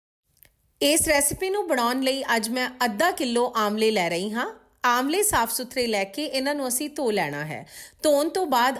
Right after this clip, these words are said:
ਅਸੀਂ ਇਹਨਾਂ ਨੂੰ ਸਟੀਮ ਕਰਾਂਗੇ, ਪਾਣੀ ਦੇ ਵਿੱਚ ਉਬਾਲਾਂਗੇ ਨਹੀਂ, ਥੋੜ੍ਹਾ ਜਿਹਾ ਪੋਲਾ ਕਰਨ ਦੇ ਲਈ ਸਟੀਮ ਕਰਨਾ ਹੈ। ਇਸ ਦੀ ਵਿਧੀ ਦੀ ਸ਼ੁਰੂਆਤ ਅਸੀਂ ਅੱਗੇ ਕਰਾਂਗੇ।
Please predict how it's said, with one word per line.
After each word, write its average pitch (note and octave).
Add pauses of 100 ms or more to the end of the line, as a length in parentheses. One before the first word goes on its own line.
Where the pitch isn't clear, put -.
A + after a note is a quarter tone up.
ਅਸੀਂ D4
ਇਹਨਾਂ C#4+
ਨੂੰ D#4
ਸਟੀਮ C#4
ਕਰਾਂਗੇ, A#3
ਪਾਣੀ A#3
ਦੇ A3+
ਵਿੱਚ A3+
ਉਬਾਲਾਂਗੇ A3
ਨਹੀਂ, B3
ਥੋੜ੍ਹਾ C#4
ਜਿਹਾ B3+
ਪੋਲਾ A3+
ਕਰਨ G3
ਦੇ G3+
ਲਈ G#3 (260)
ਸਟੀਮ D4+
ਕਰਨਾ B3+
ਹੈ। D#4+
ਇਸ B3
ਦੀ B3+
ਵਿਧੀ A#3
ਦੀ C4
ਸ਼ੁਰੂਆਤ A3
ਅਸੀਂ A3+
ਅੱਗੇ G3
ਕਰਾਂਗੇ। A#3